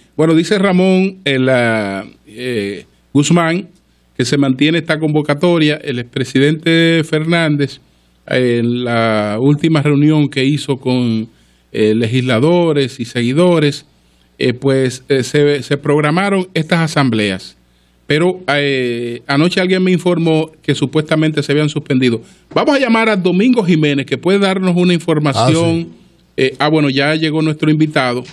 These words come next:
Speaker 1: pero, eh, para ver si, si estas asambleas continúan. Señores, son las nueve cuarenta y dos minutos.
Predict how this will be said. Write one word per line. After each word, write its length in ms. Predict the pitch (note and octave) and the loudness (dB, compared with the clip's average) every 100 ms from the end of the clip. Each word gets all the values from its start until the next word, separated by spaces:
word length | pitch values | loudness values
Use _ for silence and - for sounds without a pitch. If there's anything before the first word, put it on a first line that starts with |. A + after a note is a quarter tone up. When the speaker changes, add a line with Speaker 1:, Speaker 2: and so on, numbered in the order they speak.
| - _ _ _ _ | -20 _ _ _ _
Speaker 1:
pero, 440 | - C#3+ D#3 E3+ E3 | -4 0 0 -2 -2
eh, 380 | C#3+ C3 B2+ B2+ B2 | -2 0 -2 -4 -2
para 240 | C#3 C3+ | -2 0
ver 220 | C#3+ E3+ | 0 -2
si, 400 | D#3 - C#3+ C#3 | -4 0 2 0
si 180 | A#2 C#3 | -2 -2
estas 320 | D3+ D3+ D3+ | 0 0 0
asambleas 440 | D3+ C3+ C3+ C#3+ C3 | 0 0 2 0 -2
continúan. 680 | C#3+ B2+ A#2+ A#2 A2+ G2+ - _ _ _ | -4 -2 0 2 0 -4 -10 _ _ _
Señores, 320 | F3 G#3+ F3+ | -2 0 0
son 240 | - G3+ A3 | 0 0 2
las 440 | G#3+ F#3 D#3 - D3+ | 0 0 -4 -4 0
nueve 420 | D#3 F3+ F#3 E3 | 2 2 0 -2
cuarenta 360 | D#3 C#3+ C3+ | -2 -2 -2
y 60 | C3+ | 0
dos 180 | C#3+ D3 | 0 2
minutos. 720 | D3+ C3 B2 A#2+ G#2 - | 0 2 0 -2 -6 -8